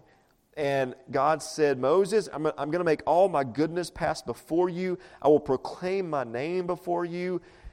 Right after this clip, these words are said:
And then God said this in Exodus thirty-three,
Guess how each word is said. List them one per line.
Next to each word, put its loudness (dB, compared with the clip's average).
And -6
then -2
God 2
said -2
this 2
in -8
Exodus -8
thirty-three, -4